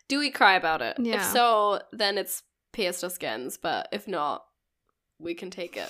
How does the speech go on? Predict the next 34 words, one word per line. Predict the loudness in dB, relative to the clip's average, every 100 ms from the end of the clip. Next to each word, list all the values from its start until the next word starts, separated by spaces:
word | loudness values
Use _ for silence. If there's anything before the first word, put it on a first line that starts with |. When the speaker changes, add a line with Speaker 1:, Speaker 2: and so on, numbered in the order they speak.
| -12
Speaker 2:
<laughs> | -16 -18 -18 -18 -20 -20 _ -6
Speaker 1:
Um, | -4 -4 -8 -14 -20 -20 -20 _ -18
so, | -8 -6
Cara, | -2 0 0
Speaker 2:
Exactly. | -2 -8 -12 -12
Speaker 1:
do | -8
you | -6
wanna | -4 -4 -4 0 0 0
talk | -2 -6
to | -6
us | -6
about | -4 0 0 -2 -4
what's | -4 -2
been | -4 -4 -2
going | 0 0 0
on | 0
in | 0
your | -2 -2
life? | -2 -6 -6
Why | -4 -2 0
have | -2 -4
you | -8 -12 -4
been | -2 -2
overwhelmed? | -4 -8 -2 -2 -2 -8 -12 -14 -18 _ -10
Or | -8
what | -2 0 2
have | 0
you | -8 -4
been | -2 -2 -4 -12 -14 -18 -20 -20 -20 -20 -20 -20 _ -16 -16 -18 _ -12 0
doing? | 6 6 6 0 -6 -10 -10 -10 -14 -8
What's | -6 -6 -8 -4
life | 2 2 0 -8
been | -6 -6 0
doing? | 4 6 4 0 -6 -8